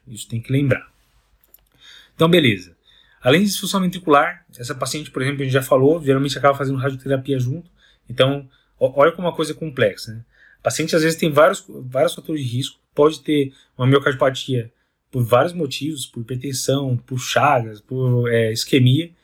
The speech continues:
E agora tem, é, antracíclico na jogada, tem trastuzumab na jogada e tem radioterapia na jogada.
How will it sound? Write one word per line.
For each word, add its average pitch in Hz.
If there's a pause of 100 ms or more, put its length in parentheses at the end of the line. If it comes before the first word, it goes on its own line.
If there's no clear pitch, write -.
(340)
E 139
agora 147
tem, 143 (480)
é, 120
antracíclico 185
na 160
jogada, 143 (160)
tem 127
trastuzumab 170
na 170
jogada 147 (420)
e 151
tem 151
radioterapia 156
na 151
jogada. 113